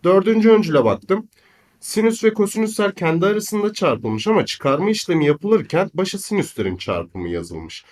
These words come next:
Dolayısıyla biz bunu bir kere eksiyle çarpmak durumundayız. O yüzden başa bir kere eksi yazdım. Sinüs ve kosinüsler kendi arasında çarpılmış dedik. Kosinüs açılımı. Şimdi açımıza bakıyoruz. Üç A ve iki A var.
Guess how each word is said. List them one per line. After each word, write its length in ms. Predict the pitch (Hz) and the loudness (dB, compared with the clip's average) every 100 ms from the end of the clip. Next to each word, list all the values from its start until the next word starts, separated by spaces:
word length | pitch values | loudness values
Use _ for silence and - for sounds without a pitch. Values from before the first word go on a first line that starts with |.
| _ _ | _ _
Dolayısıyla 580 | 165 180 190 214 147 110 | 0 2 0 0 -2 -2
biz 160 | 175 151 | -4 -6
bunu 200 | 107 104 | -6 -8
bir 100 | - | -4
kere 220 | 127 180 | -2 0
eksiyle 400 | 165 - 117 90 | -2 -4 -4 -4
çarpmak 500 | - 80 85 90 - | -6 -8 -8 -10 -8
durumundayız. 480 | 95 85 92 175 170 | -10 -8 -6 -4 -2
O 80 | |
yüzden 300 | 147 139 135 | -2 -2 -2
başa 240 | 143 143 110 | -2 -4 -6
bir 100 | 87 | -6
kere 200 | 113 160 | -6 -4
eksi 260 | 127 - | -4 -6
yazdım. 380 | 98 80 76 - _ _ _ - - - | -8 -8 -12 -20 _ _ _ -20 -20 -20
Sinüs 340 | - 208 226 220 | -6 0 2 0
ve 80 | 214 | -2
kosinüsler 560 | 214 208 208 202 196 | -2 -2 -2 0 -2
kendi 260 | 196 190 190 | 0 0 2
arasında 400 | 190 - 139 110 | 0 0 -2 -2
çarpılmış 640 | - 107 - 101 92 90 | -2 -4 -2 -4 -6 -6
dedik. 260 | 101 101 - | -6 -6 -6
Kosinüs 460 | 180 160 135 95 107 | -6 -2 -4 -4 -6
açılımı. 520 | 95 147 160 180 185 _ _ _ _ | -4 -2 -2 -2 -4 _ _ _ _
Şimdi 300 | - 202 202 | -6 -2 2
açımıza 520 | 196 196 214 202 202 185 | 2 0 0 0 2 2
bakıyoruz. 680 | - - 101 143 190 - _ _ _ _ _ _ _ _ _ - | 2 0 -2 -2 -4 -6 _ _ _ _ _ _ _ _ _ -10
Üç 220 | 175 - | -8 2
A 240 | 165 107 82 | 4 4 0
ve 100 | - | -8
iki 380 | 131 131 - | -10 -6 0
A 220 | 185 180 170 | 2 2 2
var. 320 | 190 196 | 0 -2